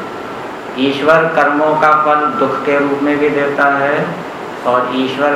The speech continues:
कर्मों का फल अज्ञान के रूप में भी देता है, पाप कर्मों का फल।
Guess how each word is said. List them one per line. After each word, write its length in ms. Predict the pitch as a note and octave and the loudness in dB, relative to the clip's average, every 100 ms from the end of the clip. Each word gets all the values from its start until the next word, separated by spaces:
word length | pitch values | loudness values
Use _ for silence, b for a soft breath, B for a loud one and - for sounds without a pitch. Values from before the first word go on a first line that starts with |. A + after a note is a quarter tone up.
| C3+ | 0
कर्मों 360 | C3 C3+ C3+ | 2 2 2
का 180 | C3+ C3+ | 2 2
फल 540 | B2+ C3 B2+ D3+ E3 - - - - - - - - - - | 2 2 0 0 -4 -6 -8 -10 -12 -12 -12 -12 -12 -8 -6
अज्ञान 560 | B2+ B2 C3+ C#3+ D#3+ D#3+ | -4 -2 2 2 2 2
के 140 | E3 | 2
रूप 160 | D#3+ D#3 | 2 0
में 120 | D#3 D#3 | 0 0
भी 100 | C#3+ | 0
देता 300 | A2 G2+ G2 | 0 0 -2
है, 140 | G2 | 0
पाप 260 | A#2+ - B2+ | 2 2 0
कर्मों 240 | A#2+ A#2+ | 0 0
का 160 | G2+ G2+ | 0 -2
फल। 220 | G2 | -2